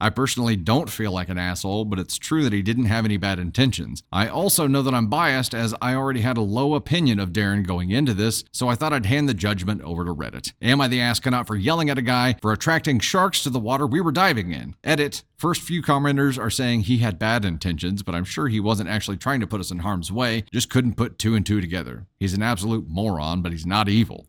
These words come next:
Okay, so this, this is a brozo thing, right? And like O P says here, it wasn't malicious, it wasn't evil, he's just an idiot. And that's the problem. The question was, am I the astronaut for cussing a guy out after he chummed the water we were diving in to attract sharks? No,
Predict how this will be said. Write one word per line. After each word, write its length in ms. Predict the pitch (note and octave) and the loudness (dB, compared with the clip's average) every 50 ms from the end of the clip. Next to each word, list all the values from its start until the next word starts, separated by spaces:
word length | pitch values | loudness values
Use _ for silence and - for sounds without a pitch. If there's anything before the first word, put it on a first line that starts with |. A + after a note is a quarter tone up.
| - - | -2 4
Okay, 500 | C#3+ E3 - - - E3+ D3 G3 D3+ - _ _ - | 4 4 6 6 4 6 4 4 0 -2 _ _ -6
so 540 | - - - F#3 D3+ C#3 C#3+ D3 C#3 - _ - | -2 2 4 4 4 4 4 2 -2 -6 _ 2
this, 200 | D3+ C#3 - - | 4 4 4 2
this 240 | - D3+ D#3 - | 2 2 0 2
is 100 | B2+ A2+ | 4 4
a 60 | G#2 G2+ | 2 4
brozo 440 | E2 F#2 F2+ E2 D2+ - E2 C#2 | 4 4 2 2 2 -2 -6 -6
thing, 260 | C2 - - C2+ C2 - - | -6 -8 -8 -8 -8 -6 -2
right? 200 | F#2 G2+ G2+ - - | 0 0 0 0 0
And 160 | D3+ D3 D3 D3+ | 0 2 2 4
like 180 | E3+ F#3+ - - | 2 2 0 0
O 100 | - E3 | 2 2
P 240 | E3 - - C#3 C#3 | 2 4 4 4 4
says 240 | - - B2+ A2+ G#2 | 4 2 0 0 2
here, 180 | - A#2+ A2+ G#2+ F#2 | 2 2 2 4 4
it 140 | C#3 C#3+ - | 2 4 6
wasn't 240 | D3+ E3 F3 - | 4 4 4 4
malicious, 580 | C3 B2+ G#2+ F#2 F2+ E2 - - - - - - | 2 2 2 4 2 0 0 0 0 0 0 -2
it 80 | E2+ A#2 | 0 2
wasn't 320 | C3+ C#3 B2+ C#3+ C#3 - _ - | 4 4 4 4 2 0 _ 2
evil, 460 | C#3+ D3 C3 F#2 G2 G2+ A2+ - - | 4 4 4 4 4 2 2 0 0
he's 140 | - C#3 C3+ | 0 0 2
just 240 | C3 F3 E3+ - C3 | 2 2 0 0 0
an 100 | B2 C#3 | 0 4
idiot. 540 | F#3 G#3 D#3 A#2+ F#2+ D#2 - - - - _ _ _ - | 4 4 4 2 -4 -4 -4 -6 -8 -8 _ _ _ -2
And 100 | A2 C3 | 0 2
that's 180 | E3+ F#3+ - - | 2 2 0 -2
the 80 | A#2 | -2
problem. 440 | F2+ C#3 E3 E3 B2 F#2+ F2 E2 E2+ - | 4 6 6 6 6 4 2 0 -2 4
The 80 | - A#2 | 2 2
question 400 | - - - A3+ G#3 - C3 A#2 | 2 2 -2 0 2 2 2 4
was, 200 | G2+ G#2 A2 A#2 - | 4 4 4 4 2
am 160 | - C#3+ C#3+ | 2 2 4
I 80 | C#3+ C3 | 4 4
the 140 | B2 B2 B2 | 4 4 4
astronaut 400 | B2 A#2 - B2+ A#2+ A2+ A#2 - | 2 2 4 4 4 4 2 0
for 420 | - - A#2 A#2 A2+ A2 G#2 F2+ - - - | 0 2 4 6 8 8 6 4 2 -2 0
cussing 360 | - F#3+ G#3 G3 - C#3+ C3+ | 2 4 4 4 4 4 4
a 40 | B2+ | 4
guy 240 | A2+ B2 B2 A#2+ A2 | 4 4 2 4 4
out 240 | A#2 C3 C#3 C3 A#2+ | 2 2 2 2 2
after 240 | A#2+ A2+ - A#2+ | 0 2 2 2
he 80 | G#2+ G2 | 2 2
chummed 320 | - - C#3+ C3+ C3+ A2+ | 4 4 2 4 4 2
the 40 | G#2 | 0
water 300 | F#2 G2 A2 C3+ B2+ A2+ | 0 0 0 2 2 2
we 140 | G2 F#2+ F2+ | 2 2 2
were 100 | F2+ F#2+ | 2 2
diving 320 | F2+ A#2 B2 B2+ G#2+ F#2 | 2 4 4 4 4 4
in 140 | F2+ F#2+ F#2+ | 4 2 2
to 100 | E2 F#2+ | 2 2
attract 380 | F#2 - - G#2+ G#2 G2+ - - | 0 0 2 2 2 2 2 0
sharks? 340 | - C3+ - A2+ - - - | 0 0 -2 -2 -6 -4 -2
No, 240 | - G2 - - | -2 -2 -2 -4